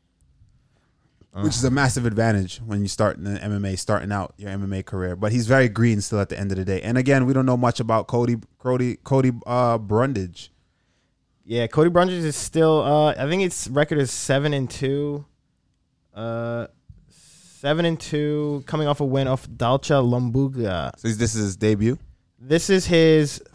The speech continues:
Speaker 1: fourth fight. He's two and one in the U F C so far. He fought on Dana White Contender Series where he lost, though,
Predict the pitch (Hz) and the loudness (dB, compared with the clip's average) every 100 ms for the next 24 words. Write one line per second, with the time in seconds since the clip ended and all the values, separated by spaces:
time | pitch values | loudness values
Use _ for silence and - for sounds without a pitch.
0 | - _ _ - 165 165 147 127 110 131 | -20 _ _ -2 2 2 2 0 0 -4
1 | - - 170 151 147 139 135 123 - 120 | -4 0 0 2 0 0 -2 -4 -6 -8
2 | 110 - 95 - 160 165 - 180 180 175 | -8 -8 -8 -4 -2 -2 -2 2 4 4
3 | 160 165 156 151 143 156 143 139 127 127 | 2 2 2 0 0 0 0 0 0 0
4 | 123 120 113 120 104 - 76 | -2 -2 0 -2 -2 -6 -10